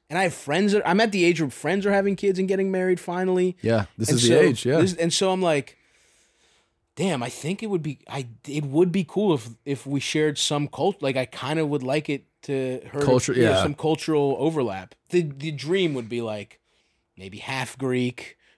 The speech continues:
Speaker 1: maybe, or even, like, even cooler would be, like, an eth-, like, immigrants to Greece.
Speaker 2: Yeah.
Speaker 1: So somebody who's, like, Asian or African that
Speaker 2: Yeah.
Speaker 1: speaks fluent Greek.
Speaker 2: Oh, yeah.
Speaker 1: But then, like, so we share, there's just enough overlap, but I don't,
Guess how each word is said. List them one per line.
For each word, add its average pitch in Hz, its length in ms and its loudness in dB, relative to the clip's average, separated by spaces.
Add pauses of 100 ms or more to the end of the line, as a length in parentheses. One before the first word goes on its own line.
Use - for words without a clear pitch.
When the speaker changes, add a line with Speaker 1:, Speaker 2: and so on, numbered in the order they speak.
Speaker 1:
maybe, 120 380 -4
or 165 200 4
even, 165 200 2
like, 127 220 -2
even 156 220 0
cooler 156 320 2
would 147 120 0
be, 135 120 0
like, 113 280 -2 (440)
an 120 140 -4
eth-, 117 300 -6
like, 127 300 -4
immigrants 165 500 4
to 190 200 2
Greece. 233 500 2 (140)
Speaker 2:
Yeah. 98 240 2
Speaker 1:
So - 140 -2
somebody 165 280 4
who's, 151 80 4
like, 139 160 2
Asian 147 460 2
or 123 280 2
African 143 600 -2
that 123 100 0
Speaker 2:
Yeah. 117 180 6
Speaker 1:
speaks 143 240 2
fluent 143 480 -2
Greek. 143 380 -2
Speaker 2:
Oh, 98 240 2
yeah. 90 240 -2
Speaker 1:
But 156 180 0
then, 151 200 0
like, 147 140 -2
so 175 120 2
we 160 100 2
share, 175 360 4
there's 175 360 0
just 175 260 0
enough 170 260 0
overlap, 170 380 4
but 156 100 -2
I 147 100 2
don't, 147 200 -2